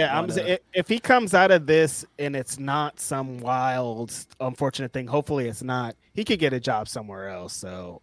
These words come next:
Speaker 2: I mean,
Speaker 1: Yeah, I, I mean, if, if,
Speaker 2: there's
Speaker 1: if it,
Speaker 2: that.
Speaker 1: if it's just the budget stuff, if it's just, if it's just what it is on the surface, he'll land on his feet.
Speaker 2: Everybody's
Speaker 1: Um,
Speaker 2: gonna think we're talking crazy. You guys, we're not. We don't know. I'm, I kinda just wanna keep reiterating that we don't know anything,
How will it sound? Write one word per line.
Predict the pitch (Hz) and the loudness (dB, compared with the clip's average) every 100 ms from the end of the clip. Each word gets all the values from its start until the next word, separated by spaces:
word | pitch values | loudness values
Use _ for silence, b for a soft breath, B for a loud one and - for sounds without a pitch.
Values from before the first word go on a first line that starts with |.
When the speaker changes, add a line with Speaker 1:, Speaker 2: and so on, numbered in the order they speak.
| - | -14
Speaker 2:
I | 101 | -12
mean, | 104 98 | -10 -4
Speaker 1:
Yeah, | 196 107 - 151 143 | -4 -4 -2 0 2
I, | 180 | 0
I | |
mean, | 175 156 | -2 -2
if, | 135 - | -4 -4
if, | 139 135 | -4 -4
Speaker 2:
there's | 110 104 | -4 -4
Speaker 1:
if | 135 | -4
it, | - 143 | -2 -4
Speaker 2:
that. | 90 85 _ _ _ _ | -4 -12 _ _ _ _
Speaker 1:
if | 131 135 | -4 -2
it's | 143 117 | -6 -6
just | - - 139 160 - | -16 -2 0 0 -4
the | 151 | -4
budget | 127 120 110 - | -2 -2 -4 -12
stuff, | - 85 87 - _ | -16 -16 -18 -20 _
if | - 98 - | -18 -16 -12
it's | 98 - | -14 -14
just, | - 104 117 - _ | -12 -10 -10 -14 _
if | 110 - | -14 -10
it's | 113 | -12
just | - 123 131 - | -6 -6 -6 -6
what | 135 | -10
it | 123 | -8
is | 123 | -10
on | 120 117 | -10 -14
the | |
surface, | - 104 98 101 95 | -14 -16 -16 -16 -12
he'll | 127 123 | -8 -6
land | 113 101 | -6 -10
on | 92 | -14
his | 82 | -16
feet. | - - _ B B - | -20 -20 _ B B 2
Speaker 2:
Everybody's | 180 175 160 143 | 4 8 8 8
Speaker 1:
Um, | |
Speaker 2:
gonna | 151 139 | 4 2
think | - 139 123 | 0 -2 0
we're | 120 110 | -2 -2
talking | 120 110 113 | -4 -6 -8
crazy. | 104 113 110 | -8 -4 0
You | 139 | 8
guys, | 170 160 131 | 10 10 6
we're | 139 165 | 6 6
not. | 160 165 175 147 | 8 8 8 8
We | 180 | 8
don't | 233 247 214 | 10 10 10
know. | 233 226 | 10 10
I'm, | 190 196 165 | 8 6 4
I | 180 | 4
kinda | - 233 233 | 6 4 4
just | 208 | 2
wanna | 214 208 | 2 2
keep | 190 - 214 | 2 0 0
reiterating | 151 170 160 156 143 131 120 113 | 4 6 6 6 4 2 0 -4
that | 113 110 110 | -6 -8 -4
we | 131 | -2
don't | 143 135 123 | -2 -4 -6
know | 120 113 | -6 -6
anything, | 110 101 107 | -8 -8 -10